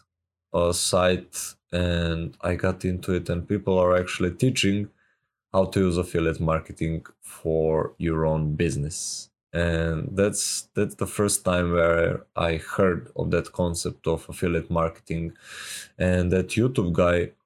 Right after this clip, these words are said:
was teaching how he was making money as an affiliate. He was like,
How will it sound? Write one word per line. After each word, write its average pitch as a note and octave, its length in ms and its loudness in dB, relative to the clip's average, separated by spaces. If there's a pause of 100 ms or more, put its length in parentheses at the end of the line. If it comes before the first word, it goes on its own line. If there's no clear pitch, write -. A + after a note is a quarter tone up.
(200)
was F2+ 200 0
teaching F#2+ 380 -2
how F2+ 300 2
he F2 680 0
was F2 260 0
making F#2 480 0
money F#2+ 540 0 (260)
as F2 220 0
an F2 140 2
affiliate. A2 760 0 (300)
He G2+ 140 -2
was F2+ 260 2
like, F2 420 2